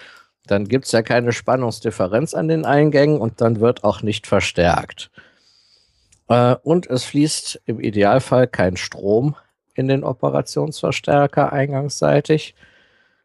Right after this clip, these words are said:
Ja, das heißt, äh, der Eingangswiderstand ist quasi unendlich. Ähm, das heißt, eine Spannungsquelle wird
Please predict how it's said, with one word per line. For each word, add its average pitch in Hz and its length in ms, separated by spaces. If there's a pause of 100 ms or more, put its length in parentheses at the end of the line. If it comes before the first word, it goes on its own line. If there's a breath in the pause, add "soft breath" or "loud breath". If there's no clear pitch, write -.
Ja, 107 220
das 110 240
heißt, 107 500
äh, 104 200
der 92 400 (340 loud breath)
Eingangswiderstand 92 1200
ist - 220
quasi 90 420
unendlich. 120 840 (1040)
Ähm, 110 440
das 98 220
heißt, 104 300
eine 101 80
Spannungsquelle 101 840
wird 98 400